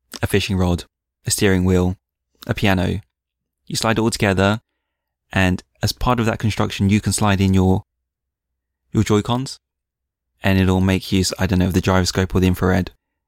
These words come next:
And you can, there'll be a, maybe a place for you to slot in the,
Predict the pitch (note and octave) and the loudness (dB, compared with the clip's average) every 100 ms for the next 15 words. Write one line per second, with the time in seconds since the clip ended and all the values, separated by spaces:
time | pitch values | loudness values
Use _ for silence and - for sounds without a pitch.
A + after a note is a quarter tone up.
0 | _ _ _ _ - G2 G2 G#2 - G2 | _ _ _ _ -2 0 2 0 0 0
1 | F#2 F2+ _ _ - G2+ G2 F#2+ - - | 0 -2 _ _ -4 0 2 2 -2 -6
2 | A2 G#2 G2+ G2 - - - F#2+ - G2 | 0 2 2 0 -2 -4 -2 -2 -2 -2
3 | F#2 F#2 - G2 F#2 - F#2+ F2+ F#2 F#2 | -2 -2 0 0 0 2 2 4 4 4
4 | F#2 | 4